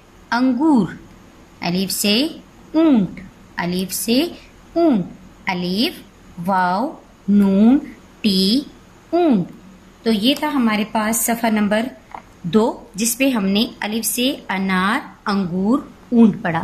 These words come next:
अब हम अलिफ मत आ की तरफ जाते हैं। हमारा दूसरा जो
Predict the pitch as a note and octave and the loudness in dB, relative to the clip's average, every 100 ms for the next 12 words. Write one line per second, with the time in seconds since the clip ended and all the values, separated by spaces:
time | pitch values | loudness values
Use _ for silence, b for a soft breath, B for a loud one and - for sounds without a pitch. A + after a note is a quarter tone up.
0 | - A3 A#3 D4 D4+ D4+ F#3+ G3+ G3+ F#3+ | -4 -8 -6 -4 -4 -2 -6 -4 -4 -4
1 | - F#3+ G#3 C4+ C#4 C#4 C4 C4+ C4+ C#4+ | -4 -6 -6 -6 -2 -2 0 -2 0 0
2 | D#4+ C4 G3+ G3 F#3 G#3+ - D4+ C#4 C#4+ | 2 2 2 0 -4 -4 -2 -2 0 0